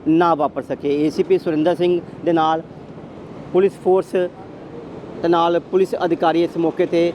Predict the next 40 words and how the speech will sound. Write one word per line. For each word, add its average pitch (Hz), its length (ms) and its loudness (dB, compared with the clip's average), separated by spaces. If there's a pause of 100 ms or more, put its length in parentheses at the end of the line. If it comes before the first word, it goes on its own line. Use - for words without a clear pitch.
(260)
ਮੌਜੂਦ 175 300 4
ਵਿਖਾਈ 170 300 2
ਦੇ 175 160 2
ਰਹੇ 175 100 0
ਨੇ 180 240 2 (600)
ਤੇ 170 60 0
ਨਾਲ 180 220 4
ਨਾਲ 185 300 4 (400)
ਜਥੇਬੰਦੀ 180 580 2 (260)
ਦਲ 175 200 0
ਖਾਲਸਾ 170 460 -2
ਦੇ 170 240 0 (180)
ਨੁਮਾਇੰਦੇ 160 440 2
ਵੀ 170 120 4
ਇੱਥੇ 156 320 -2 (480)
ਹਾਲ 151 160 2
ਬਾਜ਼ਾਰ 165 420 0 (280)
ਵਿਖੇ 160 400 2 (960)
ਪਹੁੰਚੇ 180 320 2
ਹੋਏ 156 240 0
ਨੇ 147 160 -2 (560)
ਤਾਂ 160 180 0
ਜੋ 180 180 2
ਇਸ 175 220 0
ਬੰਦ 156 480 0
ਦੀ 165 140 0
ਕਾਲ 156 280 0
ਨੂੰ 165 200 0 (420)
ਯਕੀਨੀ 180 400 4
ਬਣਾਇਆ 156 240 0
ਜਾ 123 140 0
ਸਕੇ। 131 260 -6
ਤਾਂ 135 120 -2
ਹਾਲ 143 220 0
ਬਾਜ਼ਾਰ 156 260 0
ਦੀਆਂ 160 140 -2
ਤਸਵੀਰਾਂ 156 400 -2
ਨੇ 156 80 -2
ਜਿੱਥੇ 151 260 -2
ਕਿ 165 260 2